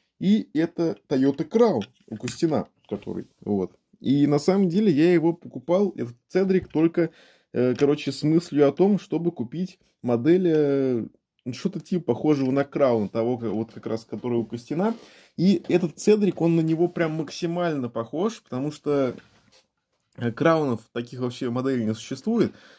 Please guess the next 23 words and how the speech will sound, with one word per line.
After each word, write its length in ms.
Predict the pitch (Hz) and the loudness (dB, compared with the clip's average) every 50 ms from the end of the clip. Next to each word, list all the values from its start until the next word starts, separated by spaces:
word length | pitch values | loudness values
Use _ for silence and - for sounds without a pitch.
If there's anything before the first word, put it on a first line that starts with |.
| _ _ | _ _
А 120 | - 127 | 0 0
вот 220 | 131 143 151 147 - | 2 0 0 -4 -2
Цедрик 380 | - 214 233 208 214 196 - | 0 0 0 0 0 -4 -4
есть, 320 | 147 147 139 120 107 - - | -2 -2 -2 -2 -2 -4 -6
и 20 | |
Цедрик 380 | - - 202 190 196 165 - - | -6 -4 -4 -2 -4 -6 -4 -4
очень 200 | 165 165 - 156 | -4 -4 -4 -6
на 40 | 139 | -6
него 180 | 135 143 143 | -6 -6 -6
похож. 420 | - 147 147 - - 113 95 - _ _ _ _ _ _ _ _ _ _ _ - | -6 -8 -8 -4 -4 -4 -4 -4 _ _ _ _ _ _ _ _ _ _ _ -4
Э, 200 | - 131 131 131 | 0 2 2 2
вот 240 | 131 147 185 214 196 | 2 2 2 0 0
как 160 | 180 151 - | 0 -4 -4
он 140 | 165 143 143 | -4 -4 -2
выглядит, 360 | 196 240 233 226 233 214 202 | -2 -2 -2 -2 -2 -4 -2
собственно, 600 | - - 202 202 - - - 190 185 190 190 185 - _ _ _ _ | 0 -2 -2 -2 -4 -8 -4 -2 0 0 -2 -4 -6 _ _ _ _
этот 260 | - 127 131 127 123 | -6 -4 -4 -4 -4
Цедрик. 400 | - - 208 226 208 214 214 208 - | -2 0 0 2 2 2 -2 -2 0
Очень 360 | - 180 185 180 - 139 123 | 2 2 2 2 0 -6 -6
красивая 480 | - 139 131 131 - 147 143 139 131 | -4 -4 -4 -4 -2 -4 -2 -2 -2
детализация, 680 | 123 120 117 - 123 131 131 139 185 208 208 - - 156 | -2 -4 -6 -6 -6 -6 -4 -2 -2 -2 -2 -4 -4 -4
вообще 240 | 143 - - - 143 | -4 -4 -4 -6 -4
такой 260 | - - - - 135 | -4 -4 -2 -2 -2